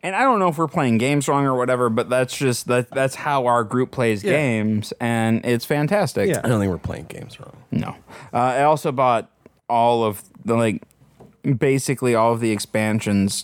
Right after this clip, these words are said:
Speaker 1: to, uh, uh, Drinks with Frenemies, because that is
Speaker 3: That's a good one.
Speaker 1: our drinking game of choice.
Speaker 2: No, yeah.
Speaker 1: Besides Drinking Quest. The problem with Drinking Quest is it limits the number of people.
Speaker 2: Yeah.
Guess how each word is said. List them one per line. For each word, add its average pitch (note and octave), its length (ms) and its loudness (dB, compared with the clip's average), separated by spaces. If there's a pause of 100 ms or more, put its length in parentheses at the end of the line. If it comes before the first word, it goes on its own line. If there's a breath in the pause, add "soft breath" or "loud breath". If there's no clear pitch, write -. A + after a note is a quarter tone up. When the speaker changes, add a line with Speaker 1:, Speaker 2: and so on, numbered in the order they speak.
Speaker 1:
to, G2 760 0
uh, F#2+ 720 2 (540 loud breath)
uh, F#2+ 600 0
Drinks A#2 380 -2
with G#2+ 180 -2
Frenemies, G2 640 0 (200)
because G#2+ 540 0
that A2+ 280 0
is G#2+ 300 2
Speaker 3:
That's G2 120 -4
a - 40 -8
good - 60 -12
one. G#2+ 100 2
Speaker 1:
our A2 100 2
drinking G#2 460 0
game F#2 320 0
of G2 160 -4
choice. G#2 440 0
Speaker 2:
No, B3 220 0
yeah. - 80 -8
Speaker 1:
Besides F3 480 2
Drinking D3 360 0
Quest. G#2 340 -2 (400 loud breath)
The D3+ 100 -4
problem B3+ 260 2
with G#3+ 100 -2
Drinking F#3 280 2
Quest E3+ 260 0
is C#3+ 120 0
it C#3 100 2
limits C3+ 380 0
the C#3 100 0
number A#2 240 2
of F#2+ 80 -4
people. G#2 400 -4 (200)
Speaker 2:
Yeah. A#2 260 -2